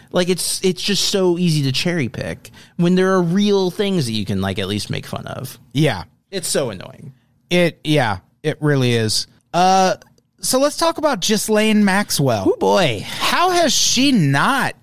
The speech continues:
Speaker 2: That, that's the other crazy thing about that plea deal he signed. All of his co-conspirators were given immunity.
Speaker 1: <laughs>
Speaker 2: And anyone named in those documents was given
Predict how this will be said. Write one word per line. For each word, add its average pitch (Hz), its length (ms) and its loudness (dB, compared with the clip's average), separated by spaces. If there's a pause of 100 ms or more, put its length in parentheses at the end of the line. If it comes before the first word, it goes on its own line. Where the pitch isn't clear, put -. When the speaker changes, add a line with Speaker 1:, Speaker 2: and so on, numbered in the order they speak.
(120)
Speaker 2:
That, 196 260 -4
that's 240 300 -2
the 311 200 0 (140)
other 277 560 2 (220)
crazy 226 600 0
thing 214 440 0
about 160 680 0
that 170 240 0
plea 247 280 0
deal 175 260 2
he 151 140 2
signed. 151 460 0 (280)
All 214 260 4
of 220 80 0
his 233 200 0
co-conspirators 175 880 0
were 143 100 0
given 143 380 0
immunity. 127 640 2
Speaker 1:
<laughs> - 40 -6 (920)
Speaker 2:
And 185 340 2
anyone 208 680 2
named 180 560 2
in 156 200 2
those 147 240 2
documents 131 580 0
was 143 220 0
given 135 440 0